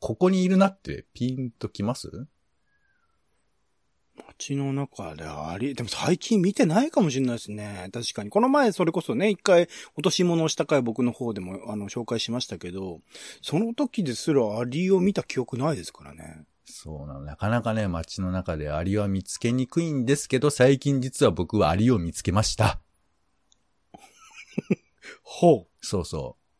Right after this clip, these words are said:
Speaker 1: う。まあまあ、あの、これちょっと言いませんけど、あの、
Speaker 2: あら。
Speaker 1: 別にすぐ考えつくとこだと思うんで。あ、いや、別にいっぱいあるよ。いっぱいあるんですけど、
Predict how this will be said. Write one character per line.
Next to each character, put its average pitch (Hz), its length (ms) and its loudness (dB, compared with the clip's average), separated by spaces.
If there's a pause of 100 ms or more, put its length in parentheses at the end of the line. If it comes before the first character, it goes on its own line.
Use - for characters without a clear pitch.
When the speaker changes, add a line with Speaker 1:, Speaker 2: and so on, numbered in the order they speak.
(100)
Speaker 1:
う。 104 40 -4
ま 90 200 2
あ 67 40 -10
ま 80 280 -4 (360)
あ、 104 100 -10
あ 95 40 -4
の、 82 100 -6
こ 104 100 -4
れ 98 60 -2
ち 107 60 -2
ょ 101 60 -2
っ - 20 -8
と - 300 -10 (360)
言 131 100 4
い 135 40 4
ま 127 120 4
せ 131 140 -2
ん 90 60 -4
け 67 120 -10
ど、 - 180 -10 (440)
あ 71 120 -14
の、 69 220 -16
Speaker 2:
あ 143 120 0
ら。 202 80 2
Speaker 1:
別 226 40 -6
に - 60 -14
す - 160 0
ぐ 151 80 -2
考 175 300 2
え 175 220 4
つ - 120 -8
く 110 120 -6
と 95 120 -6
こ 98 100 -2
だ 78 120 -4
と - 120 -16
思 76 140 -10
う 73 40 -14
ん - 20 -20
で。 - 100 -4
あ、 233 80 4
い 226 40 4
や、 175 120 6
別 160 220 2
に 165 80 0
い 139 40 2
っ - 20 -14
ぱ 202 120 8
い 214 40 10
あ - 40 10
る 95 60 2
よ。 82 60 0
い 120 60 4
っ 113 40 -4
ぱ - 160 2
い 147 40 8
あ 151 40 4
る 110 100 -2
ん 71 40 -12
で 67 60 -14
す - 80 -14
け 123 80 -4
ど、 151 200 0